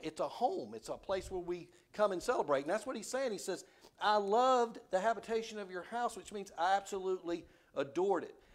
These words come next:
I can't get enough of it. I need to be in the house of God. He says, "And the place where your glory dwells." So there are places where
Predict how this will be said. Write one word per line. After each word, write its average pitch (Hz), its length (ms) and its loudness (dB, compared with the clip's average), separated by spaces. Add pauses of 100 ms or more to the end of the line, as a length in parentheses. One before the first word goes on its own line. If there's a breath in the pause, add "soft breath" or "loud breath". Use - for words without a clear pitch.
(140)
I 139 100 0
can't 175 240 -6
get 170 140 2
enough 156 280 2
of 170 220 2
it. 98 120 -12 (360 soft breath)
I 139 140 4
need 156 180 -2
to 139 60 -10
be 143 400 -4
in 123 140 -6
the 120 60 -6
house 139 400 2
of 101 120 -16
God. 117 400 -2 (380)
He 143 120 -4
says, 139 320 -2
"And 139 140 -2
the 127 60 -4
place 180 420 0
where 151 100 -4
your 135 160 -6
glory 139 360 -2
dwells." 135 580 2 (380 loud breath)
So 165 140 6
there 175 120 10
are 165 60 8
places 233 540 2
where 165 420 0